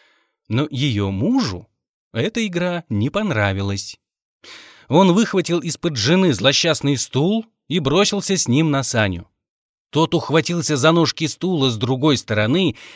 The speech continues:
и, подобно отцу Фёдору с кисой Воробьяниновым, они тут же его разломали. Но не успокоились,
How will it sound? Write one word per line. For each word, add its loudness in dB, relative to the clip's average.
и, 0
подобно 0
отцу -2
Фёдору 2
с -6
кисой -2
Воробьяниновым, 0
они 2
тут 2
же 0
его 0
разломали. 0
Но 0
не 0
успокоились, -6